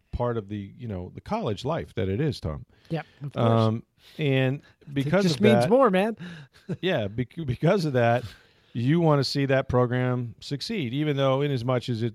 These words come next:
Speaker 1: you know, by almost any definition, it's not gonna be a success. So
Speaker 2: Yep.
Speaker 1: beating a Division One double A and then, and then whomever to get to six wins to become el-, bowl eligible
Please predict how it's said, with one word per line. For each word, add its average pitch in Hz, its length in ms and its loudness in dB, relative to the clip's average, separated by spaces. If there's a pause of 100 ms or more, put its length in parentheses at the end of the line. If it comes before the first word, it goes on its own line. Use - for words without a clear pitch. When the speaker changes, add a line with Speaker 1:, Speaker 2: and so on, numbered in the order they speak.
(160)
Speaker 1:
you 139 120 -4
know, 107 160 -4
by 104 360 -6
almost 110 320 -4
any 127 160 -2
definition, 104 500 -4
it's 95 120 -6
not 104 140 -4
gonna 101 120 -6
be 101 80 -4
a 98 40 -2
success. 123 420 -8 (360)
So 165 160 0
Speaker 2:
Yep. 147 80 4 (200)
Speaker 1:
beating 160 260 2
a 151 60 2
Division 139 320 2
One 139 180 2
double 131 260 2
A 131 240 2
and 120 120 0
then, 117 240 -4 (100)
and 131 100 -6
then 120 140 0
whomever 123 600 0
to 123 140 -2
get 117 200 -4
to 107 80 -10
six 127 260 -4
wins 127 340 -2
to 170 120 -10
become 123 360 -2
el-, 123 140 2
bowl 123 260 2
eligible 139 400 0